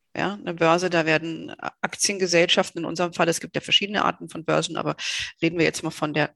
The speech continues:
deutschen Börse, ja, ähm, da werden ja Aktientitel gehandelt, die, um an die Börse zu kommen, musst du einiges tun, du musst Regularien einhalten und, und, und, das ist ja keine Freiwild. Ja, ähm, dann gibt es gut laufende Aktientitel,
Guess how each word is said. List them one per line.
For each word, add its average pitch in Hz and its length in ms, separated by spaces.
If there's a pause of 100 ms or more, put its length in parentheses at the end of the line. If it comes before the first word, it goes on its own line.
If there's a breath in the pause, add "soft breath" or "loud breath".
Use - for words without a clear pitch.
(100)
deutschen 160 400
Börse, 202 500
ja, 190 240 (340 loud breath)
ähm, 160 440
da 160 160
werden 160 240
ja 160 160
Aktientitel - 800
gehandelt, 180 760
die, 160 180 (300 loud breath)
um 190 140
an 156 100
die 160 60
Börse 156 260
zu - 100
kommen, 160 300
musst 160 200
du - 60
einiges 143 380
tun, 226 280
du 190 80
musst 160 220
Regularien 156 580
einhalten 151 560
und, 156 160
und, - 160
und, 175 220
das - 80
ist 156 120
ja 147 140
keine 143 200
Freiwild. - 540 (300)
Ja, 175 160 (520 loud breath)
ähm, 156 380
dann 160 180
gibt 160 220
es - 140
gut 208 160
laufende 190 400
Aktientitel, 175 720